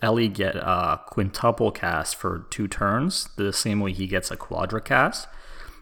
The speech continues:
but when her quintuple cast is down, she has a triple cast, which is a huge difference. Being able to triple cast for three turns or being able to only double cast for three turns is a massive difference in damage.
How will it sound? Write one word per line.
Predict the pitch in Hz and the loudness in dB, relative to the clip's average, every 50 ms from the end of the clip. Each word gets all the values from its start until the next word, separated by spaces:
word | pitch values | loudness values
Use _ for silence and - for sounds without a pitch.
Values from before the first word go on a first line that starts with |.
| - - | -12 -4
but | - 113 | 0 4
when | 127 147 170 175 | 8 8 8 10
her | 196 220 202 | 8 8 6
quintuple | 214 - 139 113 - 135 135 131 131 120 | 6 4 2 4 6 4 4 4 2 0
cast | - 120 107 98 95 - - | 4 4 4 4 4 2 -2
is | 95 95 - | -4 -4 0
down, | - 104 123 151 151 - - - - - - - - - - - - - | 2 4 6 6 6 4 2 -2 -10 -14 -18 -20 -20 -20 -20 -20 -18 -10
she | - - - 175 196 185 | -6 0 2 4 4 6
has | 170 143 110 101 - | 8 8 8 8 6
a | 87 | 0
triple | - - - - 156 151 - 107 | -4 0 4 4 4 6 4 0
cast, | - - - - - - - - - - - - | 0 -2 -6 -6 -6 -4 -6 -6 -6 -8 -6 0
which | 110 117 113 - | 0 0 2 2
is | 139 123 | 2 2
a | 127 | 4
huge | 110 - - - 143 156 160 127 104 - | 4 4 6 6 8 8 8 6 4 4
difference. | - 110 131 - - - - - - - - - - - - - - - - | 2 2 0 0 0 -4 -4 -4 -4 -4 -6 -6 -8 -12 -12 -12 -12 -6 0
Being | - 135 151 | 4 6 6
able | 165 170 175 | 6 6 6
to | 151 120 | 6 4
triple | 101 - - 143 143 - 165 156 | 2 2 2 0 4 4 4 2
cast | - - 165 165 160 - | 4 4 4 4 4 4
for | - - 160 | 4 2 2
three | - - 160 165 160 | 2 4 2 2 2
turns | - - 170 175 190 226 220 - | 4 4 4 4 4 2 0 -2
or | - - 98 | 0 0 0
being | 95 - 135 135 | 0 2 0 0
able | 127 120 120 | 2 0 0
to | - - | 2 2
only | 120 117 110 | 2 2 0
double | 90 - 95 104 107 104 | 0 0 2 4 6 6
cast | 98 - - - - - - | 6 4 2 0 -2 -2 -2
for | - 107 | -6 -6
three | - - 95 92 | -6 -6 -8 -8
turns | - - 95 92 95 - | -6 -4 -2 -2 -2 -4
is | - - 92 | -4 -4 -2
a | 95 92 | -2 0
massive | 92 92 92 95 107 113 - - 214 - | 0 2 2 2 2 2 2 0 0 0
difference | - 190 - - - 196 - - | -2 -2 -2 -2 -2 -2 -2 -2
in | 185 175 165 | -4 -6 -6
damage. | - - 180 - - - - - - | -6 -6 -6 -8 -8 -8 -10 -10 -12